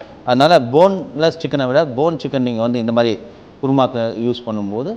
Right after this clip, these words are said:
அது இன்னும் உங்களுக்கு வந்து டேஸ்ட்டா தரும். உங்களுக்கு வந்து இது வந்து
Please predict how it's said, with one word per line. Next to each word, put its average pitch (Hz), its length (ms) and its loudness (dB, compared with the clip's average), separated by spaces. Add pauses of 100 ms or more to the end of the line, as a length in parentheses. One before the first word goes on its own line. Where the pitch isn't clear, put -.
(160)
அது 110 180 -2
இன்னும் 156 200 0
உங்களுக்கு 113 300 -2
வந்து 135 220 -6
டேஸ்ட்டா 110 380 4
தரும். 87 180 -8 (380)
உங்களுக்கு 185 300 6
வந்து 190 260 6
இது 160 160 2
வந்து 170 180 2